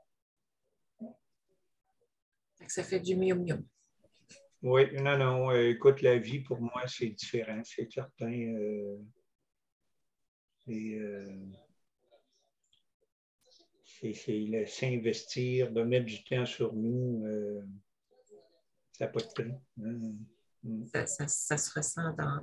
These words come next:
Speaker 1: dans le bien-être, dans l'acquisition de, de, de le bien-être dans la relation. En tout cas, j'ai, j'ai bien hâte
Speaker 2: Ah,
Speaker 1: de
Speaker 2: oui,
Speaker 1: voir
Speaker 2: oui.
Speaker 1: dans la prochaine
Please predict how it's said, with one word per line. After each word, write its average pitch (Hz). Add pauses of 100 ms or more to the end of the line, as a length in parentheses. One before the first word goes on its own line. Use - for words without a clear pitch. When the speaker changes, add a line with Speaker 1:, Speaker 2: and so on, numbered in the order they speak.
Speaker 1:
dans 156
le 151
bien-être, 151 (560)
dans 151
l'acquisition 156
de, 147
de, -
de 156
le 156
bien-être 151
dans 151
la 143
relation. 156
En 151
tout -
cas, 220
j'ai, 175
j'ai 175
bien 208
hâte 240
Speaker 2:
Ah, -
Speaker 1:
de -
Speaker 2:
oui, -
Speaker 1:
voir 220
Speaker 2:
oui. 240
Speaker 1:
dans 202
la 180
prochaine 247